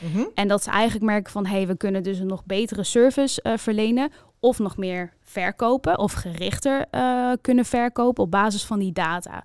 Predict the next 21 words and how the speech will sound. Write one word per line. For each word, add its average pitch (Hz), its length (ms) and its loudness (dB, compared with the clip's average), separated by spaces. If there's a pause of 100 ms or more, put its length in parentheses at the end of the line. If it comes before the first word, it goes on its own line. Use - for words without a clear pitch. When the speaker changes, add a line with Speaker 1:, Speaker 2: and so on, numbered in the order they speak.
(440)
Speaker 2:
En 190 140 0
marketing 196 520 2
is 208 180 -2
dan 196 120 -2
natuurlijk 190 380 2
best 202 140 4
wel 180 120 0
breed, 185 500 2 (140)
eh, 185 240 -6
Speaker 1:
Ja. 185 160 2
Speaker 2:
want 190 280 0 (160)
voordat 220 480 4
jij 202 320 4
eigenlijk 190 460 0
iets - 180 -4
ontvangt, 196 680 2
eh, - 100 -6
bijvoorbeeld 180 360 -4
een, 180 220 0
een 180 120 0
mailtje, 202 540 2